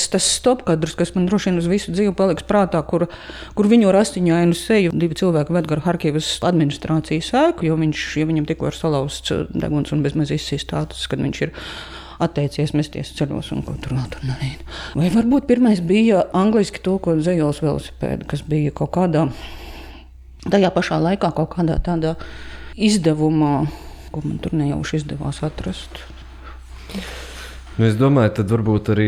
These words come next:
Speaker 2: ir, eh, jo patiesībā gandrīz visi jautājumi, kas ir man pierakstīti uz lapas, ir tieši par, eh, Ukrainu un ukraiņu valodu.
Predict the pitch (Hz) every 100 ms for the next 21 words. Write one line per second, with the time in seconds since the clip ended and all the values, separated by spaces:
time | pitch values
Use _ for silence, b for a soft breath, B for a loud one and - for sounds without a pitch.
0 | 104 107 110 101 95 98 107 104 92 78
1 | 90 87 98 95 - 110 110 - 117 95
2 | 101 104 98 98 92 117 - 104 110 90
3 | 87 85 90 95 87 95 85 113 90 -
4 | 85 87 87 104 113 - 123 113 101 92
5 | - 85 80 87 78 55 98 110 90 85
6 | 76 78 76 73 85 104 104 87 92 120
7 | 123 87 92